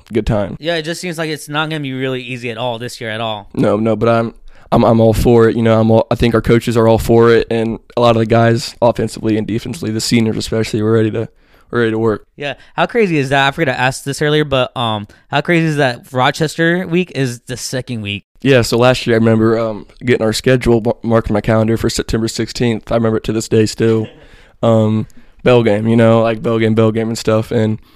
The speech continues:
Speaker 1: this year when T R C, we left that, we were like, "Oh, sh-, you know, bell game, you're still gonna have it," this and that and stuff. And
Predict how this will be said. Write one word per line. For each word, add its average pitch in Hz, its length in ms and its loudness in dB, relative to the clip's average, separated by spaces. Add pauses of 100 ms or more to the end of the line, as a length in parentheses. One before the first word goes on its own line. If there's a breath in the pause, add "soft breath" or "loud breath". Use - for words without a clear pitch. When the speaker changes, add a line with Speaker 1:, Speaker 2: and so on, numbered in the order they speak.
(360 loud breath)
Speaker 1:
this 139 220 0
year 120 140 4
when 110 260 0
T 117 140 0
R 113 80 4
C, 123 300 0
we 117 100 -6
left 110 220 -2
that, 110 160 -6
we 117 80 -6
were 113 60 -4
like, 110 180 -4
"Oh, 131 120 -4
sh-, 113 120 -10
you 120 80 -8
know, 110 160 -6
bell 117 180 -2
game, 113 140 -2
you're 110 80 -2
still 120 140 -4
gonna 113 120 -2
have 123 240 -2
it," 110 80 -6
this 113 180 -6
and 113 120 0
that 120 180 2
and 110 100 -8
stuff. 113 360 -4
And 110 220 -2